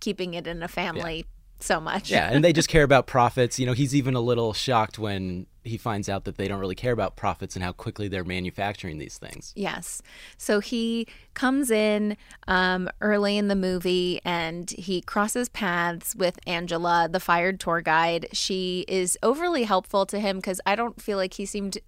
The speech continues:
Speaker 1: especially charming early in. He just seemed like a businessman in a rush who was kind of rude, but she helps him get to his destination. She gets a free lunch out of it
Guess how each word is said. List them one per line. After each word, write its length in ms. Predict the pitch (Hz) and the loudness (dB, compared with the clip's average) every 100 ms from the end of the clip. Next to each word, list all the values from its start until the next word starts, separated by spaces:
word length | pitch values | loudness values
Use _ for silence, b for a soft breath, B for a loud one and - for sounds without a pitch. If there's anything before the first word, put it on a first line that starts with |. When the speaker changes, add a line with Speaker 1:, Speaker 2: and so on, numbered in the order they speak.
| - | -10
Speaker 1:
especially 480 | 208 - 175 - 180 | -8 -2 -2 -2 -4
charming 480 | - 185 175 185 170 _ | 0 -2 -2 -10 -12 _
early 440 | 185 180 190 214 226 | 0 0 2 0 0
in. 240 | 233 240 | 0 0
He 160 | 240 190 | -2 -4
just 180 | 180 | -4
seemed 220 | - 185 175 | -6 -6 -4
like 200 | 180 - | -4 -2
a 60 | |
businessman 560 | 180 170 175 165 180 175 | -4 -4 -6 -6 -6 -4
in 140 | 175 | -6
a 40 | 180 | -2
rush 280 | 165 170 | -2 -2
who 60 | 196 | -4
was 100 | 170 | -4
kind 240 | 190 180 | -4 -4
of 100 | 180 | -4
rude, 320 | 175 190 196 185 B B B | -2 0 -2 -4 B B B
but 120 | - 208 | -4 -2
she 180 | 202 | -2
helps 260 | 196 185 - | -2 -2 -2
him 80 | 190 | -4
get 160 | 170 | -4
to 100 | - | -6
his 100 | 180 | -8
destination. 840 | 170 170 - 185 185 180 180 180 180 | -6 -6 -4 -2 -4 -4 -6 -6 -8
She 140 | - | -10
gets 180 | 185 175 | -6 -6
a 60 | 175 | -6
free 220 | - 196 | -4 -2
lunch 280 | 180 175 208 | -2 -4 0
out 160 | 180 | 0
of 100 | 175 | 0
it 240 | 170 170 | 0 -2